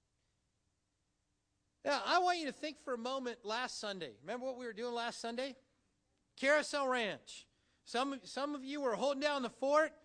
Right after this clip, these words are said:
with the kids, and that was awesome. We needed you to do that. But there were over two hundred and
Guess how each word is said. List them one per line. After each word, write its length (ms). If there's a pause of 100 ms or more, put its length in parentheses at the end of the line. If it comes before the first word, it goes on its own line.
(260)
with 340 (300)
the 140
kids, 520
and 140
that 180
was 180
awesome. 460
We 100
needed 380
you 140
to 100
do 220
that. 320 (1400)
But 100
there 100
were 100
over 240
two 220
hundred 280
and 120